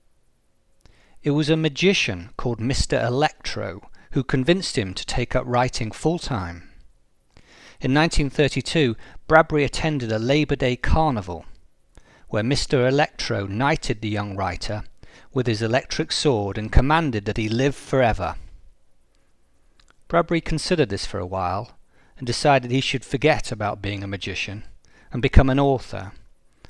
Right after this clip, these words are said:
where his words could live for eternity. Bradbury graduated from high school in nineteen thirty-eight, but did not proceed to college due to a lack of funds.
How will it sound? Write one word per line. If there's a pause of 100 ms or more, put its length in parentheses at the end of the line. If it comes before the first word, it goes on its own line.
where
his
words
could
live
for
eternity. (1900)
Bradbury
graduated
from
high
school
in
nineteen
thirty-eight, (420)
but
did
not
proceed
to
college
due
to
a
lack
of
funds.